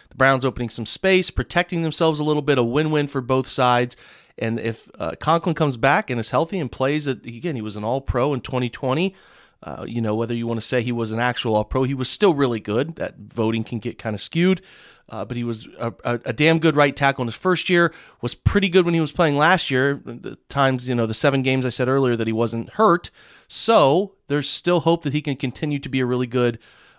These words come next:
uh, tackle for this team, right tackle for this team, and hopefully keep the status quo, uh, along the offensive line in good shape. Still decisions to be made about three veteran players.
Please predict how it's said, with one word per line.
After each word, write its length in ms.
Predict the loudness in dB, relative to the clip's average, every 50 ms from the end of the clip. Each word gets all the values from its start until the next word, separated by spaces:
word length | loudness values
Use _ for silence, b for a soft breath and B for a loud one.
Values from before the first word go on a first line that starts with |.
| b
uh, 180 | -12 -12 -12 -10
tackle 360 | -4 -2 -2 -2 -2 -4 -8
for 140 | -6 -4 -4
this 180 | -4 -4 -4
team, 180 | -4 -4 -2 -2
right 200 | 0 -2 -2 -2
tackle 280 | -2 -4 -4 -4 -6 -8
for 140 | -8 -8
this 160 | -6 -6 -8 -8
team, 220 | -8 -6 -6 -4
and 100 | -4 -4
hopefully 400 | -4 -6 -8 -8 -8 -8 -8 -8
keep 220 | -8 -10 -10 -10
the 80 | -8 -6
status 400 | -6 -4 -2 -2 -2 -4 -6 -6
quo, 240 | -4 -2 -2 -2 -2
uh, 360 | -2 -2 -2 -2 -2 -2 -2
along 300 | -2 -2 -2 -2 -2 -2
the 120 | -2 -2
offensive 420 | -2 -2 -2 -4 -6 -10 -10 -6 -6
line 180 | -4 -4 -4
in 60 | -4 -6
good 160 | -8 -6 0
shape. 260 | 4 4 4 4 B B B B B B
Still 200 | -2 2 4 4
decisions 360 | 4 4 4 4 4 4 2 0
to 80 | -2
be 100 | -2 2
made 220 | 4 4 4 4 6
about 240 | 4 2 2 0 -4
three 640 | -6 -2 0 2 4 4 4 4 4 4 2 b b b b b b b b b b b b -16
veteran 580 | -14 0 4 6 6 6 6 4 4 4 2 0
players. 720 | -2 0 2 4 4 4 4 2 2 0 -2 -4 -6